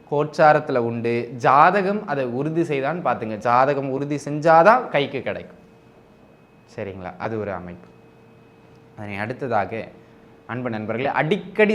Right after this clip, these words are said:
சிறுதூர பயணங்கள் செய்கின்ற பயணங்களுக்கான மாதமாக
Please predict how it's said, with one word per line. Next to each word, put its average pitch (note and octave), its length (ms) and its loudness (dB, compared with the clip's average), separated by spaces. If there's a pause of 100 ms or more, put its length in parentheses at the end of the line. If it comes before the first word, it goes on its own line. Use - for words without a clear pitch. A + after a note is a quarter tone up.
(120)
சிறுதூர F#3+ 440 2
பயணங்கள் F3+ 640 0
செய்கின்ற D3 480 -2
பயணங்களுக்கான E3 1000 0 (100)
மாதமாக A2 680 -2